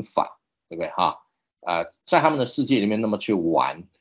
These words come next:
那我相信他们会玩出一片天出来的啊。或许几十年后他们会说，“哈，还好当初在什么学校这么玩过或后悔过，都，都 OK。”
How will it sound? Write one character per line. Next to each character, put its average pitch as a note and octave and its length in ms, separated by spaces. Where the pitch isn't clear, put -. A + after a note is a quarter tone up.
那 C3+ 100
我 A#2 60
相 A#2 160
信 A2 140
他 A2 100
们 G2 120
会 G2+ 60
玩 E2+ 200
出 - 100
一 D#2 60
片 D2+ 240
天 D#2+ 180
出 - 140
来 - 200
的 - 160
啊。 D2 160
或 C3 120
许 F#2+ 160
几 - 160
十 A2 140
年 A2+ 160
后 A2 240
他 G2+ 120
们 G2+ 100
会 F#2+ 40
说 G2+ 160
，“哈， G2+ 180
还 A#2+ 220
好 A2+ 140
当 A#2 240
初 A2 320
在 A#2+ 140
什 - 100
么 F2 80
学 F#2 180
校 E2+ 300
这 - 100
么 E2+ 140
玩 D2+ 280
过 G2 200
或 G2 120
后 - 180
悔 - 260
过， - 240
都， - 380
都 D3 160
OK。” B2+ 180